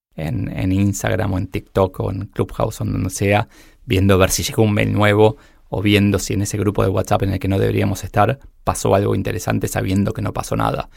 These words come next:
Lo, lo ocupa, el tiempo es un, es un gas. Si vos le, le,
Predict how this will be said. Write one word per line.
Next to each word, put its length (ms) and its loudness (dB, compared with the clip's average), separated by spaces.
Lo, 240 -4
lo 100 0
ocupa, 360 -2
el 140 -6
tiempo 240 -2
es 120 -2
un, 240 -2
es 140 -6
un 80 -4
gas. 340 -2
Si 240 -6
vos 440 2
le, 400 -6
le, 220 -14